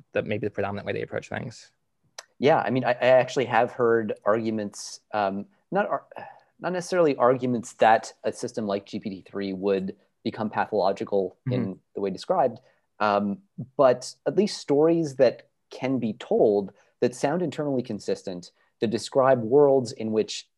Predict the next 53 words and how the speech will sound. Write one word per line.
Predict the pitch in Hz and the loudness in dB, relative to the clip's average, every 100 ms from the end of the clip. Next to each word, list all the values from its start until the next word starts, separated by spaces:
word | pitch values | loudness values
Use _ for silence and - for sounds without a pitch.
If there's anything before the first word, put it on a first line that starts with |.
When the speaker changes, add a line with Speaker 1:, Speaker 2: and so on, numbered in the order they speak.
| - | -6
Speaker 2:
a | 113 | -6
system | 123 - 110 | -4 -2 0
like | 104 | 0
that | - 98 | 0 -2
could | - 127 | -2 -2
go, | 113 101 - - | 2 2 0 -2
go | 104 95 | -2 -2
Speaker 1:
Mm-hmm. | - | -4
Speaker 2:
really | 110 101 | -2 0
badly | 98 90 113 | 0 -2 0
wrong. | 170 165 156 143 | 2 2 0 -4
In | 117 | -4
that | 107 104 | -4 -4
case, | - 104 - | -4 -6 -6
it's | - - | -12 -10
something | 107 107 | -8 -6
like, | 101 92 90 - _ - | -4 -4 -6 -12 _ -6
imagine | 107 110 110 | -2 -2 -2
G | 98 110 | -4 -4
P | 110 | -4
T | 98 104 | -6 -8
ten, | - 95 98 95 - _ - | -8 -8 -6 -8 -14 _ -10
like, | 85 123 | -6 -6
Speaker 1:
Mm-hmm. | 123 _ | -8 _
Speaker 2:
you | - | -10
know, | 95 90 - - | -8 -8 -12 -8
whatever | 113 110 107 | 0 2 2
the | 104 | 0
year | 101 104 | 0 0
would | 101 | 0
have | 98 - | -2 -6
to | |
be | 98 | -10
for | 90 98 | -8 -4
that | 92 | -4
to | 87 | -2
happen. | 151 - 139 110 - _ _ _ - | -2 2 2 0 -8 _ _ _ -6
And | 113 113 104 92 - _ _ _ _ | -2 0 -2 -4 -14 _ _ _ _
you | - 113 | -4 0
have | 135 156 | 2 2
the | 127 | 2
system | 127 247 240 151 127 | -2 -2 2 2 4
that, | 120 117 - _ | 4 2 -4 _
you | 135 | 2
know, | 127 | 4
necessarily, | 196 151 214 208 123 | 4 4 6 8 8
I | |
mean, | 123 | 8
it | 139 | 6
is | 185 127 | 6 8
doing | 151 131 | 4 4
this, | - | 2
like, | 107 | 0